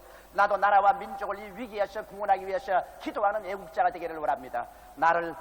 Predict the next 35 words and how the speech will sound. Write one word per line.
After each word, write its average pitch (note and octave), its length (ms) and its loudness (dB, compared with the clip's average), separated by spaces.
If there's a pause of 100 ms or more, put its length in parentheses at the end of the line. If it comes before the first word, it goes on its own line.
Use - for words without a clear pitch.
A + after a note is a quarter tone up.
(120)
주께로 E3 320 -4
인도해 D3+ 320 -8
주십시오" - 380 -8
하시는 C#3+ 200 -6
분은 C3+ 240 -6 (220)
오늘 F3 200 0
이 F3 80 -6
대강당에서, D3+ 800 0 (240)
저 F3+ 100 -4
텔레비실에서, F3 920 -2 (340)
저 G#3+ 200 4
텔레비를 G#3 440 -4
보고 F#3+ 260 4
있는, F#3+ 240 -6
보고 F#3+ 200 -6
계시는 F3 440 -10
전국의 A3 500 -4 (520)
성도 F#3+ 380 -8
여러분, D3 320 -2 (760)
이 F#3+ 80 -10
시간에 F3 260 0
그 E3 120 0
자리에서 D#3 360 2 (140)
일어나 D#3+ 300 0
주시기 - 260 -12
바랍니다. A#2 320 -8 (800)
"오늘 F#3 220 -2
나는 A3+ 200 0
처음 F#3+ 300 -6
예수 F3+ 260 -2
믿겠습니다. D3+ 640 -8
믿다가 F3+ 360 0
타락했으나 F3+ 500 2
주께로 E3+ 300 -4
돌아오겠습니다." C#3 720 -4